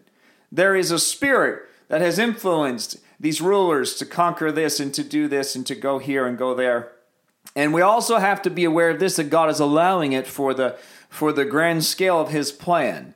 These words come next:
from Genesis to Revelation. And I think that'll free a lot of us if we realize that God is allowing a lot of things that we don't understand to happen, but it's all playing into,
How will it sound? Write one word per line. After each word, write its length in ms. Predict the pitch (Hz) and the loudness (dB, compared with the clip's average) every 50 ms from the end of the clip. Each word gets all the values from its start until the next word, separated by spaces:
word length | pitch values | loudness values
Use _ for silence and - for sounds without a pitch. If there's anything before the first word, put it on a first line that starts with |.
| _ - - | _ -20 -10
from 180 | - 131 131 127 | -6 -4 -2 0
Genesis 460 | 147 151 151 147 139 - 147 131 - | 2 2 2 2 0 -2 -2 -4 -4
to 100 | - 131 | -2 0
Revelation. 800 | 131 131 127 120 120 127 135 131 127 120 - - - - - - _ _ _ _ _ _ - - - - - | 0 0 2 0 0 0 0 0 0 -2 -6 -8 -10 -14 -18 -20 _ _ _ _ _ _ -20 -20 -20 -8 -4
And 140 | 127 143 165 | 0 0 2
I 60 | 170 | 2
think 200 | 160 233 247 220 | 2 0 2 2
that'll 240 | 220 226 208 185 156 | 4 4 2 2 0
free 460 | 139 - - - 208 226 233 214 185 | -2 -6 -4 -2 0 0 2 2 2
a 60 | 156 | 2
lot 220 | 147 143 139 135 135 | 4 4 4 2 2
of 100 | 127 127 | 2 0
us 200 | 127 127 - 135 | 0 0 -2 -4
if 140 | 127 131 | -4 -4
we 80 | 139 147 | -4 -2
realize 460 | 135 147 170 185 180 170 151 143 131 | 0 2 2 4 4 4 2 2 0
that 140 | 165 143 - | -2 -2 0
God 240 | - 156 160 165 156 | 2 2 2 2 2
is 160 | 165 165 151 | 0 0 0
allowing 640 | 165 160 156 160 165 165 165 156 139 123 107 98 - - - - - - - | 2 2 4 4 4 4 2 2 0 -2 -4 -6 -8 -12 -20 -20 -20 -12 -6
a 80 | - 117 | -4 0
lot 240 | 123 131 131 147 160 | 2 2 2 2 2
of 120 | 170 170 | 0 -2
things 420 | - 190 190 190 185 165 156 139 | 0 0 2 2 2 2 0 0
that 140 | - 139 127 | 0 -2 -2
we 120 | 131 151 156 | 0 0 2
don't 200 | 156 156 160 165 | 2 2 2 2
understand 640 | 165 160 156 151 - - - 180 175 170 170 165 | 0 0 -2 -2 -2 -2 -2 0 0 0 0 0
to 80 | 165 151 | 0 -2
happen, 640 | 131 151 185 190 202 196 - 156 147 143 139 139 - - - - - | -2 0 0 0 0 0 0 -2 -2 -2 -2 -6 -8 -14 -20 -8 -2
but 160 | - 143 147 | 0 2 2
it's 220 | 156 151 156 - | 2 0 0 2
all 220 | 156 165 175 185 180 | 4 4 4 2 0
playing 640 | 180 - 170 180 190 185 185 185 180 175 185 190 - | -2 0 2 2 4 4 2 2 2 0 0 -2 -2
into, 920 | - 165 175 175 170 175 175 170 - - 175 165 170 175 175 180 190 190 | -2 -2 -2 0 0 0 -2 -2 0 0 2 2 4 4 2 2 0 -2